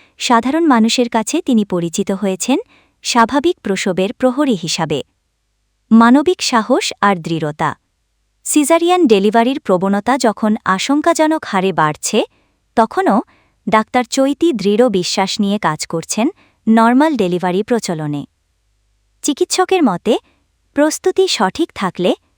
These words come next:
মায়ের শারীরিক অবস্থা অনুকূলে থাকলে সিজার ছাড়াই নিরাপদে সন্তান প্রসব সম্ভব। ইতোমধ্যেই তিনি চল্লিশটিরও বেশি সফল নরমাল ডেলিভারি সম্পন্ন করেছেন। নতুন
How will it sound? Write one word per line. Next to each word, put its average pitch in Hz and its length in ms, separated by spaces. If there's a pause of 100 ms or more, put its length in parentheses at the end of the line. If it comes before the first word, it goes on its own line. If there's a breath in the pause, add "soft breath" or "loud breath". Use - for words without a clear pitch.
(180)
মায়ের 208 360
শারীরিক 220 540
অবস্থা 220 440 (140)
অনুকূলে 247 440
থাকলে 190 400 (460)
সিজার 277 380
ছাড়াই 214 440 (300)
নিরাপদে 294 520
সন্তান 180 440
প্রসব 185 360
সম্ভব। 185 440 (920)
ইতোমধ্যেই 330 600 (400 soft breath)
তিনি 269 200
চল্লিশটিরও 339 720
বেশি 214 360
সফল 254 480
নরমাল 185 380
ডেলিভারি 180 440
সম্পন্ন 233 500
করেছেন। 165 440 (1040)
নতুন 262 360